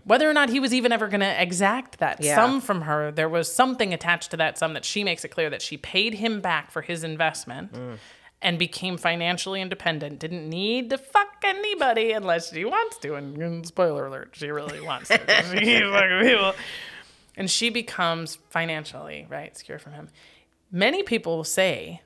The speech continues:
Speaker 1: the C C that you have tattooed on
Speaker 2: Mm-hmm.
Speaker 1: your arm, obviously Coco, Coco
Speaker 2: Yeah.
Speaker 1: Chanel, it's the C's. Some people say it was Boy Capel. They were so in love. He was the love of her life,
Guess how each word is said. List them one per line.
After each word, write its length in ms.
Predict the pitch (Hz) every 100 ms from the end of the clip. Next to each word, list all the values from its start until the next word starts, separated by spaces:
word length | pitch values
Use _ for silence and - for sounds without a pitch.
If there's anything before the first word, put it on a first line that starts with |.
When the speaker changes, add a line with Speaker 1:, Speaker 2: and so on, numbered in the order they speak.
| _
Speaker 1:
the 80 | 175
C 300 | - 262 294
C 480 | - 160 175 220 349 - -
that 100 | 165
you 80 |
have 100 | 175
tattooed 420 | - 180 165 175 175
on 120 | 175
Speaker 2:
Mm-hmm. 60 | 185
Speaker 1:
your 120 | 196
arm, 380 | 160 139 196 196 _ -
obviously 360 | 220 202 180 180
Coco, 580 | - 196 185 240 - 180
Coco 320 | - 180 - 190
Speaker 2:
Yeah. 120 | 160
Speaker 1:
Chanel, 260 | 233 262 151
it's 140 | -
the 80 | 160
C's. 480 | - 196 98 - - - - - - _ _ _
Some 140 | 240
people 160 | 262 285
say 180 | 226 185
it 60 | 156
was 140 | 156
Boy 460 | - 175 165 151 147
Capel. 640 | - 143 - - - - _ _
They 100 | -
were 140 | 160 156
so 560 | - - - 196 214
in 200 | 233 226
love. 360 | 190 147 127 127
He 180 | - 190
was 180 | 180 151
the 140 | 160
love 460 | 147 147 151 180 214
of 120 | 214
her 140 | 185
life, 440 | 170 147 151 156